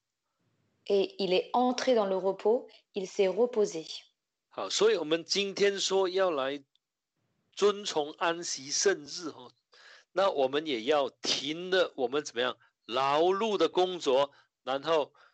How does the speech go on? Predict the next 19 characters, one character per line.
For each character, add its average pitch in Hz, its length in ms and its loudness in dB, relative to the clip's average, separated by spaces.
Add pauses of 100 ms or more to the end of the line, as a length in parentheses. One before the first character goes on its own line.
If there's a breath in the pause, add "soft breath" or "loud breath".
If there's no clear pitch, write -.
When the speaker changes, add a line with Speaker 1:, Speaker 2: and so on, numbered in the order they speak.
(380 soft breath)
Speaker 2:
真 180 360 2
正 196 180 2
的 135 100 -6
进 156 480 -2
入 165 200 -4
到 143 300 0
这 - 160 -4
个 143 180 -6
安 117 240 -6
息 - 240 -8
里 - 180 -18
头。 - 360 -2 (920)
Speaker 1:
Donc 214 340 -4 (200)
aujourd'hui, 214 600 2
nous, 247 380 2 (300 loud breath)
euh, 185 160 0
qui, 196 480 -2 (200)
euh, 180 320 2 (280)
di-, - 240 -12